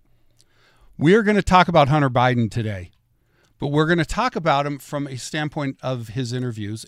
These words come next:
and the nonverbal communication that he was putting off. Nobody's talking about this.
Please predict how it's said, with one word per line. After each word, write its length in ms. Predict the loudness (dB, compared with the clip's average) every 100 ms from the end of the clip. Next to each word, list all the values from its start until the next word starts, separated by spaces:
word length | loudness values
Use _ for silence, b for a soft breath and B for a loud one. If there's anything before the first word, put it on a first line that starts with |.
| -10
and 540 | -8 -8 -10 -18 -18 -20 _ _ _ -20 -20 _ -6
the 340 | -4 -4 -8 b b b b b _ _
nonverbal 600 | -2 2 2 4 2 0
communication 640 | -2 -2 -2 -4 -4 -4 -6
that 100 | -6
he 100 | -8
was 140 | -10
putting 340 | -10 -8 -8 -8
off. 240 | -12 -12
Nobody's 460 | -4 -2 -2 -4 -6
talking 340 | -8 -8 -12
about 280 | -12 -14 -14
this. 380 | -18 -18 -20